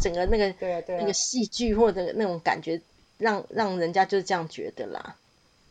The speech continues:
Speaker 2: 对啊，整齐的牙齿是感觉是很，比较上流社会的。<laughs>
Speaker 1: 对啊，对啊，可能一般既定印象啦。
Speaker 2: 嗯，
Speaker 1: 但也许有人就是觉得说他牙齿又没怎样，
Speaker 2: 嗯。
Speaker 1: 这样就很好啦，反正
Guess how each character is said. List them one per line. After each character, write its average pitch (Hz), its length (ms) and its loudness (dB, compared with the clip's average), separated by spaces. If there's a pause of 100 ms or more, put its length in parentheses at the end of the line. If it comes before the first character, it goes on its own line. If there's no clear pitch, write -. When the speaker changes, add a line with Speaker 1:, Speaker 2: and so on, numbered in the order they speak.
(120)
Speaker 2:
对 196 180 -2
啊， 170 140 -2
整 180 220 -6
齐 202 160 -8
的 196 120 -2
牙 190 220 2
齿 180 200 -8
是 208 100 -2
感 165 220 -4
觉 156 100 -4
是 208 120 -4
很， 151 220 -4 (600)
比 - 80 -18
较 226 140 2
上 226 320 2
流 165 180 -2
社 180 260 -2
会 165 260 -2
的。 - 100 -18 (280)
<laughs> 240 60 2 (240)
Speaker 1:
对 190 160 0
啊， 180 60 4
对 190 260 -6
啊， 170 120 4
可 190 100 -6
能 196 140 4
一 247 120 4
般 214 260 4
既 214 200 -4
定 185 280 -2
印 175 200 -2
象 165 400 -2
啦。 - 180 -4 (520)
Speaker 2:
嗯， 156 380 -12
Speaker 1:
但 339 180 4
也 220 100 -2
许 - 140 -8
有 185 160 2
人 185 160 -2
就 240 120 8
是 226 80 4
觉 185 160 0
得 175 60 4
说 208 140 2
他 214 160 2
牙 175 140 6
齿 180 140 -4
又 180 60 0
没 170 180 0
怎 131 220 -6
样， 180 180 2
Speaker 2:
嗯。 175 60 -4
Speaker 1:
这 202 100 0
样 190 80 0
就 185 120 0
很 165 180 -6
好 107 240 -2
啦， - 220 0
反 175 140 0
正 208 160 4